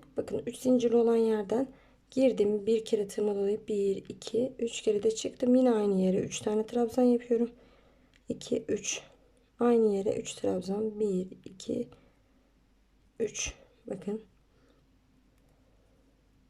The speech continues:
Sonra her trabzan başına trabzan ekliyorum. Büzülmeye başladığı an böyle oraya iki tane yapacağız arkadaşlar.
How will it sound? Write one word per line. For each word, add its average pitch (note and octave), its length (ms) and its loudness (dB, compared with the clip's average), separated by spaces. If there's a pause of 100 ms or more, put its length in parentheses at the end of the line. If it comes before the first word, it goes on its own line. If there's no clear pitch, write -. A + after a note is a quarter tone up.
(1160)
Sonra A#3+ 360 4
her A#3+ 280 0
trabzan G#3+ 480 0
başına F#3+ 440 -4
trabzan G#3 460 -2
ekliyorum. B3 480 2 (640)
Büzülmeye B3 640 4
başladığı B3 600 2
an G3+ 400 0 (260)
böyle F#3+ 380 0 (1160)
oraya A#3+ 360 4
iki - 200 -8
tane G3 240 0
yapacağız F#3 340 -4
arkadaşlar. A3 680 -2